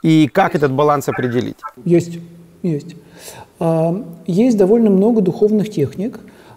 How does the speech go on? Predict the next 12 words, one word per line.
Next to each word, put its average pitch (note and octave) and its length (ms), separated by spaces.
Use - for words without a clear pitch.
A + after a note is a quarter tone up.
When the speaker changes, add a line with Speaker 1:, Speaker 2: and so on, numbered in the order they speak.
Speaker 2:
которые, A3+ 720
баланс A#3 320
заключается G3+ 560
в F#3+ 80
том, C4 220
что G3 160
ни F#3 80
одна F#3+ 260
духовная F3 480
техника G3+ 400
не E3 220
самодостаточна. C#3+ 880